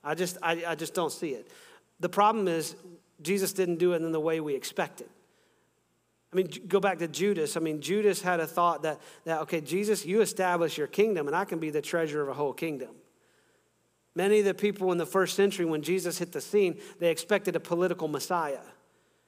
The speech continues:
'Cause Rome was ruling over Israel at the time, and so they expected this Messiah is gonna come in,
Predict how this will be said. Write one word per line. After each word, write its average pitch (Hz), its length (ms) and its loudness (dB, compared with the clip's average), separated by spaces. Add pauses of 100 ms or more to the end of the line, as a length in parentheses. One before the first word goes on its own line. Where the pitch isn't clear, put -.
(680)
'Cause 151 180 -6
Rome 196 340 4
was 151 220 2
ruling 175 420 4
over 170 280 2
Israel 160 460 2
at 139 60 -4
the 143 80 -6
time, 156 320 0
and 151 100 -2
so 160 120 -2
they 180 160 0
expected 175 480 -2
this 160 180 -4
Messiah 190 400 0
is 160 100 -2
gonna 165 200 0
come 165 240 -2
in, 160 120 0